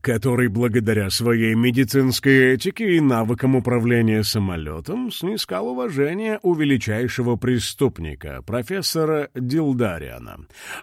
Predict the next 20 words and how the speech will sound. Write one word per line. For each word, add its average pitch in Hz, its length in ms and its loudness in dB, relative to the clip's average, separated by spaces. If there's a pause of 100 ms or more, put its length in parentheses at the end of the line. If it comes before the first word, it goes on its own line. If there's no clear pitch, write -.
А 120 300 4
еще". 117 720 0 (320)
В 101 120 -4
этот 127 260 -4
момент 131 520 0
телефон, 117 520 -2
по 71 100 -10
всей - 200 -10
видимости, 67 480 -12
был 147 220 -8
вырван 104 600 -2
из 78 140 -8
рук 107 180 -6
Роучпейста, 87 760 -10 (200)
и 139 220 2
оживленный 160 720 0
Мюррей 107 480 0
Инчейп 185 520 -6
снова 120 520 -4
заговорил. 82 720 -10